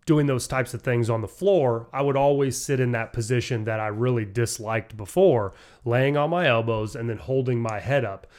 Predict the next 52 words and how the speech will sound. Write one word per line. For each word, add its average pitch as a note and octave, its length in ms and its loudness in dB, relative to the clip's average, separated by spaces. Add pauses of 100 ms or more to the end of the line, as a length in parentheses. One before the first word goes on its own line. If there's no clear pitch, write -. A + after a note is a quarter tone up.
(240)
And F3 100 0
after A3+ 280 0
about, E3 420 -2
you F3+ 160 0
know, C3+ 180 2
it A#2+ 80 0
was D3 280 4
three F3+ 260 0
minutes A#2+ 380 -2
when A2 120 -2
I G#2 80 -2
would G#2 160 -4
find G#2+ 300 -4
fatigue. G2 420 -10
And G#2 80 -8
then B2 120 2
it's D3 160 0
ten, A#2+ 420 2
now G#2 160 -6
it's - 140 -8
fifteen, D#3 500 -2
and B2+ 100 0
now A#3 160 -4
I C#4+ 120 -4
can F#3 160 -2
sit F3+ 340 -4
down D3+ 300 0
there C#3+ 240 -2
for A#2+ 180 -4
what B2 160 0
I E3 160 2
would D3+ 220 -2
consider A2+ 560 -4
a G2+ 80 -6
reasonable A#2 800 0
amount G#2+ 260 -4
of G2 80 -8
time. G#2 400 -6 (380)
Of B2+ 140 -8
course, F3 300 4
you C#3 60 -4
can't D#3 260 -2
sit D#3 280 -2
there C#3+ 160 0
forever. A#2 680 0
You A2 80 -2
know, A#2 160 0
your A#2 200 0
back A#2+ 300 -4
kinda A#2+ 260 -2
gets A#2+ 220 -4
tired. F#2+ 480 -8